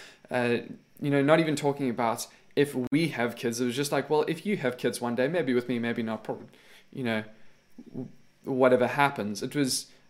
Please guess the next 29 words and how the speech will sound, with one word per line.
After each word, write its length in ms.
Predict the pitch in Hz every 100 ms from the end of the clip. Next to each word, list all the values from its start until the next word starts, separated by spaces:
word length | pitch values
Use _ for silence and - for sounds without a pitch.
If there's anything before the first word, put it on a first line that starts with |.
| -
uh, 140 | 123
just, 200 | 123 143
"What 180 | 135 143
names 300 | 139 139 131
do 120 | -
you 80 | 127
like?" 480 | 127 123 104 - - - - _ _ _ _ _ _ _ -
Um, 360 | 127 127 131 - - - -
and 80 |
we 100 | 185
found 260 | 202 254 190
pretty 160 | 185 170
quickly 240 | 165 139
that 140 | 131
actually 500 | - 160 - 135 139 - _ _
we 160 | 143 156
both 460 | - 147 143 143
really 360 | 123 135 143 131
loved 260 | 123 123
the 60 | 120
name 220 | 117 117 113
Ava. 380 | 123 117 104 - - _ _ _ _ _ - _ _ - _ -
But 120 | -
there 100 | 180
were 60 | 190
also 180 | 233 240
some 240 | 208 170
names 300 | 151 143 143
that 380 | - 123 120 -